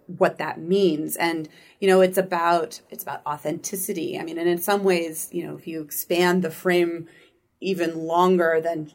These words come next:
you know, just kind of the post nineteen sixties culture wars, if you see,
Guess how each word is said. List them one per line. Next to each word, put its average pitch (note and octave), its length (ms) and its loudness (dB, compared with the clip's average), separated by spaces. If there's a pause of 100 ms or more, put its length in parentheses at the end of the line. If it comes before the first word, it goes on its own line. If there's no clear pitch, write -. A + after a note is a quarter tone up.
you D#3 140 -8
know, D3+ 80 -12
just D3+ 240 -14
kind D#3+ 120 -8
of D3+ 120 -6
the D#3 100 -2
post D#3 480 -6
nineteen D#3+ 400 -6
sixties D3+ 540 -10
culture C4 440 -4
wars, D#3+ 380 -2
if F3 140 -6
you E3+ 80 -6
see, F3 520 -2